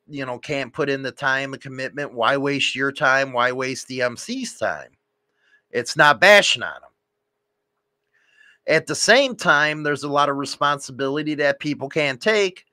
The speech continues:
So again, why waste time? Stay independent. This, I have to say that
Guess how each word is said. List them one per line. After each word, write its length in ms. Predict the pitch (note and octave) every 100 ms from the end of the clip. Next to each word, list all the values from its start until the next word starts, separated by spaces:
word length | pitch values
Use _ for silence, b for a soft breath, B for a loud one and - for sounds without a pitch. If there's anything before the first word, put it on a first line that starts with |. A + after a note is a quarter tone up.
| _ _
So 320 | - D#3 E3
again, 500 | G3 C#3 C#3 E3 G3 _ _ _ _ _
why 240 | D#2 G#2+ C#3
waste 340 | D#3 D#3+ -
time? 400 | G#3 G#3 A#2+ D#2 _ b b b b
Stay 420 | - - A#3+ D#4
independent. 640 | D#4+ D4+ - G3 G3 C#3
This, 380 | A#2+ C4+ - - - _ b b b b _ _ _ _
I 240 | - F3
have 340 | G3 G3 F#3 -
to 120 | E3
say 800 | D#3+ - D3+ C#3+ C#3+ C#3 D2+ B2
that 340 | C#3+ C3+ B2+